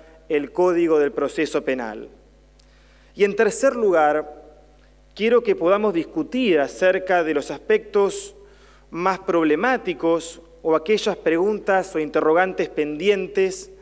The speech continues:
sobre cada una de las audiencias previas al juicio que establece el Código. Muy bien, sobre la desformalización, ¿qué significa que a partir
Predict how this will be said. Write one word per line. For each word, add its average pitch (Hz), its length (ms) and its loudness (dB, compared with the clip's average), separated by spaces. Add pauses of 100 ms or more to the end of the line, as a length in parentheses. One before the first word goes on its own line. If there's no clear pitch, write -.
(300)
sobre 165 360 -2
cada 208 300 4
una 196 300 2
de 165 80 2
las 151 200 0
audiencias 160 580 -2
previas 165 460 -2
al 131 100 -4
juicio 156 680 -4 (320)
que 160 120 0
establece 147 580 -2
el 123 140 -6
Código. 113 540 -6 (1400)
Muy 254 220 2
bien, 156 560 0 (160)
sobre 202 420 2
la 202 120 4
desformalización, 202 1200 -2
¿qué 277 180 -6
significa 185 1000 -6 (1040)
que 185 80 2
a 170 100 4
partir 208 560 0